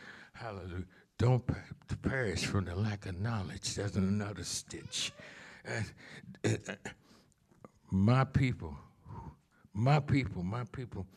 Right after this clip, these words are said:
hallelujah, in the name of Jesus. "And I shall turn around from the day I spoke, let there be light." That is me. That's another stitch. Hallelujah. Stitch in the womb.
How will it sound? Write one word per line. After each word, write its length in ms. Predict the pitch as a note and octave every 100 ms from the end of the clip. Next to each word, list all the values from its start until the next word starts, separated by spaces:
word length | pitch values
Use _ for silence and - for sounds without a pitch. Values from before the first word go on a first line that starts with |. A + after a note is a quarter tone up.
| -
hallelujah, 840 | - - C#3 C3 G#2+ A2 B2+ G2 F2
in 200 | G2 G#2
the 100 | F#2+
name 480 | F#2+ A2+ B2+ A2+ G2
of 120 | F2
Jesus. 480 | - A2+ F#2 F2+ - - - -
"And 180 | G2
I 160 | G2+ B2
shall 320 | A#2 - A2+
turn 300 | G2+ - C3
around 480 | A2+ G#2 B2 G#2 F2 - - - - -
from 160 | A2+ F#2+
the 100 | F2
day 340 | - C#3 B2
I 160 | A2+ A#2+
spoke, 600 | - - C#3 G#2 - - - - -
let 260 | G2 G#2+ -
there 160 | G#2+
be 180 | F#2 G2+
light." 380 | G2+ B2 G#2 - - - -
That 240 | - A#2+ A2+
is 220 | F#2 F#2+
me. 500 | F#2+ G2 C#3 A2 C#2+
That's 280 | D#2 A2+ -
another 520 | B2 A#2+ A#2 A#2 G2
stitch. 600 | - - - D#2+ - - - - - -
Hallelujah. 840 | - C3 B2 A2+ G#2+ G#2 G2+ F2+
Stitch 420 | E2+ - B2+ A2+ A#2+
in 120 | G#2
the 100 | G2
womb. 400 | F#2 G#2 B2+ D#2